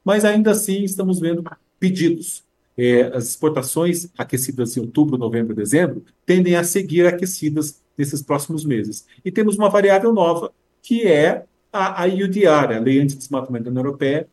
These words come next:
que é zero desmatamento pós trinta e um de dezembro de dois mil e vinte, que entra em vigor em dezembro de dois mil e vinte e quatro desse ano. Mas nós já vamos iniciar no primeiro semestre os testes, os projetos pilotos com o Programa Espacial Europeu,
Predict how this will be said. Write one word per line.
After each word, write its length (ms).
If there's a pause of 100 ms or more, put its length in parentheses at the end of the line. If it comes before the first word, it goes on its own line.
(200)
que 140
é 40
zero 320
desmatamento 540
pós 240
trinta 280
e 20
um 100
de 140
dezembro 440
de 120
dois 180
mil 160
e 20
vinte, 400 (200)
que 140 (220)
entra 400
em 60
vigor 560 (260)
em 60
dezembro 640 (120)
de 80
dois 180
mil 140
e 20
vinte 80
e 40
quatro 220
desse 300
ano. 260 (280)
Mas 300
nós 240
já 400 (140)
vamos 320
iniciar 440
no 80
primeiro 300
semestre 500
os 140
testes, 540
os 120
projetos 380
pilotos 420
com 140
o 20
Programa 280
Espacial 400
Europeu, 480